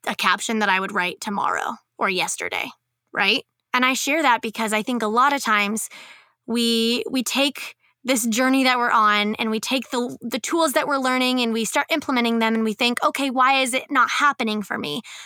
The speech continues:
Why am I not getting there? What's, what's different about my story than hers?" And I wanna take this example as an encouragement to you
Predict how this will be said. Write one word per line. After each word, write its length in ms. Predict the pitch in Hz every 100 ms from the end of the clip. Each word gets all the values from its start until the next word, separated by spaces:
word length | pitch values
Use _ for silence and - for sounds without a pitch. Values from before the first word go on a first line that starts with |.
| -
Why 260 | 226 269 285
am 100 | 269
I 60 |
not 300 | 247 226 233
getting 320 | 208 247 220 208
there? 320 | - 58 - _
What's, 440 | 247 269 - - - _ _ _ _ _ _
what's 220 | - 311 -
different 280 | 269 269
about 180 | 254 240
my 240 | 226 247 277
story 440 | - 226 214 208 - - -
than 180 | 220 226
hers?" 600 | - 233 143 90 - - _
And 80 | 269
I 80 | 254
wanna 200 | 277 339
take 180 | - 247 _ -
this 160 | 240
example 380 | 233 202 233 226
as 120 | 226
an 80 | 214
encouragement 600 | 196 - 240 240 240 254
to 80 | 269
you 260 | 269 294